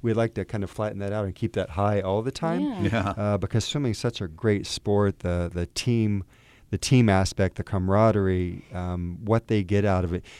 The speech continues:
Speaker 1: You find that kids that are involved in those types of sports, they really learn how to set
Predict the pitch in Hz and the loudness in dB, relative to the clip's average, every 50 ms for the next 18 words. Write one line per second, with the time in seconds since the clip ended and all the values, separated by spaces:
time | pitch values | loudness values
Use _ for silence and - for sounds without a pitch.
0 | - - 143 151 - - 175 175 147 120 110 - - 143 139 127 117 - - - | -10 -4 -4 -2 0 0 0 0 0 -2 -2 0 4 4 4 4 2 -4 -2 0
1 | 120 113 107 110 104 90 104 104 104 95 104 95 95 101 101 - - - 98 - | 0 2 4 2 2 2 0 0 0 0 0 -2 0 0 -2 -2 -4 -6 -6 -6
2 | - 101 87 - - 101 98 101 113 - - - - - - - - 113 110 110 | -6 -8 -8 -6 -4 -2 -2 -2 -2 -4 -8 -14 -16 -20 -20 -6 -2 0 0 0
3 | 104 101 104 104 107 110 127 143 160 165 156 147 127 104 92 98 104 117 120 110 | 0 -2 -4 -4 0 2 4 4 4 4 2 2 0 0 0 0 0 0 0 -2
4 | 101 87 92 101 98 95 92 - - - - 120 104 92 | -2 -2 -2 -2 0 -2 -2 -4 -4 -2 -2 -2 -2 -2